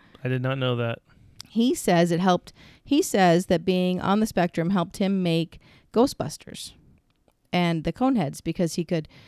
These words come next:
Speaker 2: bring in that real, um, kinda stoic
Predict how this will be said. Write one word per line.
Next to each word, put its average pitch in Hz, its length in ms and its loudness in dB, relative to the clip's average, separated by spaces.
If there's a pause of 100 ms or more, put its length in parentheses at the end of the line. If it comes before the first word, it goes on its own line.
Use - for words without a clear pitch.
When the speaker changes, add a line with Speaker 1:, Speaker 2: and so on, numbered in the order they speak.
(560)
Speaker 2:
bring 185 260 2
in 175 220 0
that 170 200 0
real, 160 540 0 (260)
um, 156 460 -6 (240)
kinda 170 220 -2
stoic 165 720 -2